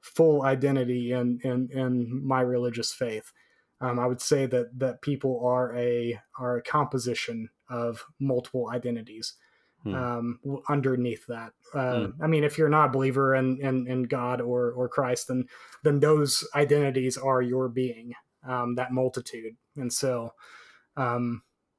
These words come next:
Speaker 1: that's, that's how I view it. There's a, there's, once again, authority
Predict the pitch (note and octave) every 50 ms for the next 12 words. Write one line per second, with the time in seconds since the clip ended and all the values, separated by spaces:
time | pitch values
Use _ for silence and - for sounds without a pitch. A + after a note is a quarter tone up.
0 | _ _ _ _ _ _ _ _ _ _ - _ - C#3+ C3+ - - - - -
1 | _ _ _ - - B2+ A#2+ - - C3 A#2+ A#2+ A#2 A2+ A#2 A2+ A#2 - - _
2 | _ _ _ _ _ _ - C3+ C3+ A#2+ B2 B2+ B2+ B2 A#2 B2 C3 C#3+ C#3+ -
3 | D#3 - - - D3+ D#3 E3 D#3+ - E3+ F3 F3 C#3+ A#2+ A2+ A2+ - _ - C#3
4 | - - D3+ D3 C#3 C3 A#2 A2+ A2+